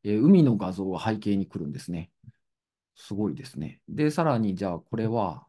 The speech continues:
そうですね。グループブロックを横幅全部にしましょうか。まあ、よくあるパターンですけど、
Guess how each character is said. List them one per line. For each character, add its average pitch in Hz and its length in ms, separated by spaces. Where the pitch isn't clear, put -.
そ - 160
う - 20
で 76 100
す - 140
ね。 90 220
グ 107 60
ル 127 160
ー - 20
プ 135 100
ブ 131 120
ロ 131 200
ッ - 60
ク - 60
を 85 80
横 104 240
幅 147 320
全 147 200
部 107 80
に 95 100
し 85 120
ま 82 80
し - 80
ょ 69 60
う 67 40
か。 - 260
ま 98 100
あ、 - 20
よ 131 160
く 123 220
あ 107 60
る 113 80
パ 104 180
タ 104 80
ー 92 100
ン 78 60
で - 80
す - 120
け 85 120
ど、 - 180